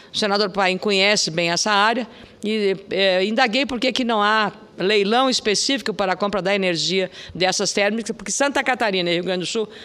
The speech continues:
são os dois estados que têm uma produção através das usinas, eh, termoelétricas de carvão mineral, eh, mais importantes. E, claro, existem problemas de ordem de aquecimento global e essas coisas todas que estão dificultando,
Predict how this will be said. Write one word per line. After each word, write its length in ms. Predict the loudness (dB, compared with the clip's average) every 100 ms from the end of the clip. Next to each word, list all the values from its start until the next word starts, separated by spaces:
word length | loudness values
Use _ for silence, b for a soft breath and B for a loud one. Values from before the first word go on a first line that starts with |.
| B
são 200 | 0 0
os 120 | 2
dois 240 | 2 2
estados 680 | 0 -2 0 2 0 -2 -6
que 120 | -6 -4
têm 360 | 0 0 0 -6 B -6
uma 240 | -2 -2
produção 540 | 0 -2 -2 -2 0 0
através 500 | 0 0 2 0 0
das 140 | -2
usinas, 520 | -2 -2 0 -2 -4 B B
eh, 180 | 0 0
termoelétricas 800 | 2 2 2 2 2 0 -4 -2 -4 -4
de 260 | -2 -2 0
carvão 280 | 0 0
mineral, 480 | 0 2 2 2 0 B B B
eh, 260 | 0 2 2
mais 380 | 2 2 2
importantes. 720 | 0 0 -2 0 0 0 -2 -4
E, 320 | -2 -2 -2
claro, 360 | 0 2 2 0
existem 420 | -2 -2 -2 -4
problemas 560 | -2 -2 0 0 -4 B B -10
de 220 | -2 4
ordem 500 | 4 4 2 0 0
de 140 | 0 0
aquecimento 580 | 0 -2 -2 -2 -2
global 580 | -2 0 2 4 4 2
e 160 | 2 0
essas 280 | -2 -4 -2
coisas 260 | -2 -2
todas 400 | -2 -2 -2 -4 B B -8
que 80 |
estão 420 | -6 0 0 0 0
dificultando, 1040 | 0 0 0 0 -2 2 4 4 2 -4